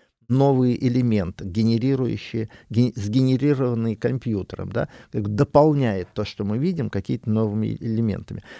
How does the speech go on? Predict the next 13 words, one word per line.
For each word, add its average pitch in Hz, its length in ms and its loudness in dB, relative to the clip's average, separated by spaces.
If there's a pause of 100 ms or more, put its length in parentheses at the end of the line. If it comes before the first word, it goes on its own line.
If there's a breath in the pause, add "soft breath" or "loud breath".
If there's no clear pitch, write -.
(120 loud breath)
А - 80 -2
вот 185 160 2
у - 20 0
Стругацких 170 720 -2
есть 160 200 -2
такая 101 340 -2
история. - 280 -10
Там 208 220 2
же, 95 100 -8
в - 60 -18
«Хищных - 420 -6
вещах - 420 -6
века», - 260 -6